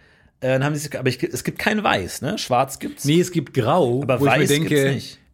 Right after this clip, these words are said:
Speaker 2: Orange gibt's nicht mal. Wollen wir nicht, also doch,
Speaker 1: Ja, Orange
Speaker 2: die, die
Speaker 1: war
Speaker 2: Partei.
Speaker 1: Piratenpartei.
Speaker 2: Piratenpartei,
Speaker 1: Ja.
Speaker 2: stimmt. Die Partei ist, was ist die Partei? Auch rot.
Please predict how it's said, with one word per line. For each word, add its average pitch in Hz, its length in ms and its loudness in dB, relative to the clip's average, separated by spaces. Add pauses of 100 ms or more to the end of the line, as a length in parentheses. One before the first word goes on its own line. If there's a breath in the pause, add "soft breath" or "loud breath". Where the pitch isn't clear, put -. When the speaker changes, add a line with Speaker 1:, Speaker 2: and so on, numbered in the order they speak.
Speaker 2:
Orange 156 480 0
gibt's 123 220 0
nicht 117 180 -2
mal. 101 240 -4
Wollen 135 100 2
wir 147 40 2
nicht, 147 160 -2
also 147 160 2
doch, 165 200 0
Speaker 1:
Ja, 120 120 -2
Orange 131 260 2
Speaker 2:
die, 196 80 4
die - 60 0
Speaker 1:
war 135 80 6
Speaker 2:
Partei. 127 220 6 (100)
Speaker 1:
Piratenpartei. 90 320 -8 (720)
Speaker 2:
Piratenpartei, 107 720 -4
Speaker 1:
Ja. 117 160 0
Speaker 2:
stimmt. 110 160 -2
Die 127 60 -2
Partei 139 260 2
ist, 131 200 -4
was 143 140 -6
ist 143 80 -8
die 175 60 -12
Partei? 170 260 -2
Auch 185 220 0
rot. 104 420 -2